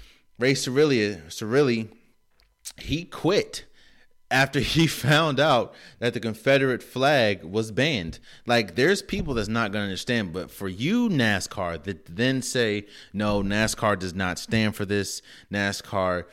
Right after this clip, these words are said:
this is not a representation of nascar. We don't agree with any of this." That is not true, 'cause you've shown a, you've shown a,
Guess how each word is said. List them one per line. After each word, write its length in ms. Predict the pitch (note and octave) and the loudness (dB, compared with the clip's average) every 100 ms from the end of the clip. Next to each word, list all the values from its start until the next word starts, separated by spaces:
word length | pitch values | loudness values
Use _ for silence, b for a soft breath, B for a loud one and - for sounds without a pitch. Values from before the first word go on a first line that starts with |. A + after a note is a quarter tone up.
| b - | b -8
this 180 | G#2+ G#2 | -6 -2
is 60 | |
not 200 | G#2 G2+ | -2 -2
a 40 | F#2 | -2
representation 720 | G2 F2+ F2 F2 G2+ F#2 E2 | -4 -6 -12 -8 -6 -6 -10
of 100 | D2+ | -4
nascar. 640 | G2+ G#2+ G2+ - G#2+ F#2+ | 2 2 0 -2 0 0
We 100 | F#2+ | -2
don't 180 | F2+ D#2+ | -6 -8
agree 380 | D2+ F#2+ A2 G#2+ | -10 -4 0 0
with 180 | F#2+ G#2+ | -2 -2
any 200 | A2+ A2 | 0 0
of 100 | G#2 | 0
this." 260 | A2+ A2 B B B | -2 -4 B B B
That 200 | - D4 | 0 2
is 200 | D4+ A#3+ | 2 0
not 320 | A#3 C4 B3 | 0 2 0
true, 420 | - D#4 D#4+ B2 - | -2 -2 -2 -4 -2
'cause 380 | - G#3+ A2 - b b b b _ _ _ | 4 4 4 -6 b b b b _ _ _
you've 400 | D3+ G#3 D4 C#4 | -2 2 2 2
shown 380 | - C4 C#4+ A#3 | 2 4 4 4
a, 180 | D4 D4 - _ - | 2 2 -4 _ -10
you've 340 | D3+ C#4+ D4+ | 0 2 2
shown 480 | - - C4 B3 A3 | 0 0 2 2 2
a, 400 | - E3+ E3 E3 | 0 0 0 -2